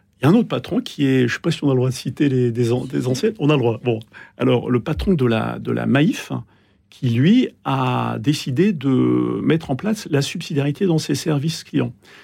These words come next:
C'est-à-dire qu'il a dit, bon alors vous voyez, c'est la Maif, c'est une société d'assurance. Les gens appellent parce qu'ils ont des litiges, et alors, euh, plutôt qu'avoir une espèce de, de, de, de ré-, de, de réponse automatisée, si vous voulez, comme des robots,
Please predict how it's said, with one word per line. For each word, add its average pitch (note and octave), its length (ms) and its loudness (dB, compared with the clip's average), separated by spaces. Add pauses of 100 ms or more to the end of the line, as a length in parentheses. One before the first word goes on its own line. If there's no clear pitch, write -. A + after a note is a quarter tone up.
(100)
C'est-à-dire E3 460 0
qu'il C#3 160 -2
a B2+ 80 4
dit, C#3 240 2
bon C3+ 120 0
alors B2 120 -6
vous C3 80 -16
voyez, D3 260 -2
c'est - 200 -8
la A#2+ 100 -6
Maif, B2+ 240 -6
c'est - 160 -8
une B2 120 -4
société - 300 -8
d'assurance. - 500 -6 (540)
Les C3 80 2
gens C3+ 220 2
appellent C3 340 0
parce A#2+ 160 -10
qu'ils B2 220 -6
ont A#2+ 80 0
des A2+ 120 -2
litiges, B2 560 -2 (1000)
et F#3 100 6
alors, C#3+ 400 0 (140)
euh, B2+ 320 0
plutôt G3+ 480 0
qu'avoir C#3+ 520 0
une C3 80 2
espèce C3+ 380 0
de, B2 220 4
de, A#2 180 0
de, A#2+ 140 -2
de B2+ 140 -2
ré-, B2 220 2
de, B2 200 -2
de A2+ 120 -4
réponse C3 480 -2 (440)
automatisée, D#3 760 2
si - 120 -8
vous D3 40 -12
voulez, E3 140 2
comme C#3 160 2
des B2+ 80 2
robots, B2 340 0